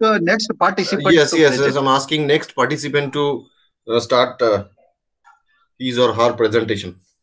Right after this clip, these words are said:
Speaker 2: So next participant, uh, uh, may I read, read out the paper I D? Either the paper number or paper I D is R E one five two three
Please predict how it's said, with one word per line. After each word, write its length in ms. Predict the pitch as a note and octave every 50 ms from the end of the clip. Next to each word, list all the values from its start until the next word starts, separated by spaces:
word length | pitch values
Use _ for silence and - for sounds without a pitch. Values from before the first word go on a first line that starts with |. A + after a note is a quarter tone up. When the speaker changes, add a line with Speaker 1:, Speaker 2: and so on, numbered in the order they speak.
| _ _ _ _ _ _ _ _ _ _ _ _ _ _ _ _ _ _ _ _ _
Speaker 2:
So 120 | - B2 B2+
next 260 | C3+ C3+ C3+ - -
participant, 600 | - B2 B2+ C3+ C3 - C#3+ B2+ D3 D3 D3 C3+
uh, 320 | C3+ B2+ B2+ B2+ B2+ B2 B2 - _ _ _ _ _ _ - -
uh, 220 | A2 A2+ A2+ G#2 - - _ _ _ -
may 240 | C3 C3 C3 C3
I 20 | C#3
read, 280 | C#3 C3+ C3+ C3+ - - -
read 180 | - B2 C3 C3
out 180 | C3 C3 B2+ B2+
the 160 | C3 B2+ A#2+
paper 300 | - B2+ A#2+ - C3+ C3
I 120 | C3+ C#3
D? 300 | C3+ D#3 F3 G3 G3 - - - - -
Either 360 | - A2+ B2 B2+ C#3+ C#3 C3
the 120 | - B2 A#2+
paper 260 | - C3+ C3 C#3+ C3+
number 360 | C3+ C3+ C3+ C3+ C#3 C#3 C#3 C#3 C#3 C#3 C3+ C3+
or 100 | B2+ B2+
paper 220 | C3+ C3 - C3 B2+
I 100 | B2+ C3
D 180 | B2+ C3+ C3+
is 140 | C3+ B2 A#2
R 260 | - - G#2+ A2+ B2
E 100 | C3+ C#3+
one 260 | C3+ A#2+ A#2+ C3 C3+ C3
five 320 | - C#3+ C#3 C#3+ C3 -
two 140 | C3+ C#3 C3+
three 320 | - - E3 G3 A3 -